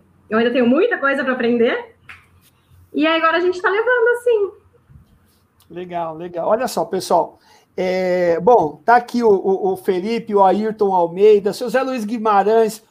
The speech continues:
Speaker 2: Ó, o Osmídio tá lá de Macapá ouvindo vocês, vai vendo. Macapá, tá? José Luiz Guimarães, e-, esse, esse, esse jovem senhor aí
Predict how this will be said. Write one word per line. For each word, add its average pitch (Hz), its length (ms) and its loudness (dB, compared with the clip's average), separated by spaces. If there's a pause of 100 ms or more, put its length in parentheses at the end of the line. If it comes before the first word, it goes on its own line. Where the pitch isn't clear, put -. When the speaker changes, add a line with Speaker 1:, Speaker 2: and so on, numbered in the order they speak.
Speaker 2:
Ó, 220 280 4 (340)
o 233 140 4
Osmídio 208 680 -2 (140)
tá 208 140 -4
lá 226 240 -4 (280)
de 170 160 -16
Macapá 220 680 2
ouvindo 196 360 -2
vocês, 147 540 -8
vai 175 160 -4
vendo. 151 400 -12
Macapá, 185 880 -2 (200)
tá? 170 360 2 (360)
José 196 280 2
Luiz 269 180 0
Guimarães, 185 1040 0 (600)
e-, - 200 -2
esse, 220 420 -2
esse, 196 500 -4 (360)
esse - 240 -8
jovem 220 420 2
senhor 196 400 -2
aí 185 400 2